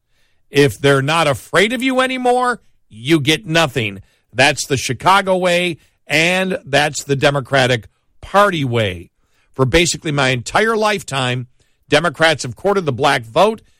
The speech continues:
and promoted black issues, but in the last few years, that's changed. The Democratic Party is now run by well-off, mostly white, woke people whose interests diverge rather than, uh, rather sharply from those of the party's,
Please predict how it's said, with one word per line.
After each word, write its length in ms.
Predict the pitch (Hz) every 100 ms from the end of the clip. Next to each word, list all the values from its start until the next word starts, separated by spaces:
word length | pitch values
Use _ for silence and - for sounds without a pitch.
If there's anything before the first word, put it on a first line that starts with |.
| -
and 160 | 135 123
promoted 380 | 143 160 160 123
black 320 | 135 123 139
issues, 500 | 208 - 214 202 - _ _
but 100 | -
in 80 | 135
the 80 | 127
last 300 | 143 160 143
few 120 | 151
years, 300 | 147 175 185
that's 260 | 165 147 -
changed. 760 | - 196 202 147 98 90 - _ _ _ -
The 80 |
Democratic 600 | 123 143 151 - 135 123 -
Party 320 | 175 196 185
is 160 | 135 127
now 280 | 135 170
run 500 | 175 151 214 180 151 - _ _
by 220 | 117 131 127
well-off, 640 | 120 175 208 180 165 165
mostly 480 | 135 160 147 - 139
white, 440 | 120 123 175 220 _
woke 480 | 135 127 202 233 -
people 480 | 156 139 120 143 151 _ _ -
whose 220 | 151 120
interests 400 | 196 - 185 -
diverge 680 | 151 139 123 214 170 139 127
rather 340 | 170 160 143
than, 200 | 139 127 107 - _ _ _ -
uh, 160 | 127 120
rather 400 | 165 156 151 139
sharply 680 | - 214 214 - 139 131 120 _ _
from 220 | - 143
those 440 | 143 165 175 170 120
of 220 | - 143
the 80 | 131
party's, 680 | - 165 151 139 131 -